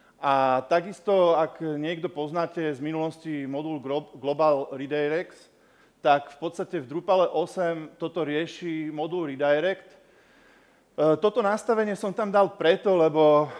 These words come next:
v niektorých verziách Drupal osem som sa stretol s tým, že to nebolo defaultne nastavené. Ak použijete Drupal osem tri, tak to má-, máte presne takto nastavené a bude vám to fungovať tak, že automaticky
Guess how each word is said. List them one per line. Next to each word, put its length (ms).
v 160
niektorých 320
verziách 560
Drupal 480
osem 600
som 240
sa 160
stretol 400
s 80
tým, 200
že 120
to 160
nebolo 560
defaultne 480
nastavené. 680
Ak 240
použijete 560
Drupal 400
osem 240
tri, 240
tak 160
to 160
má-, 160
máte 320
presne 320
takto 480
nastavené 560
a 80
bude 160
vám 160
to 160
fungovať 480
tak, 160
že 160
automaticky 880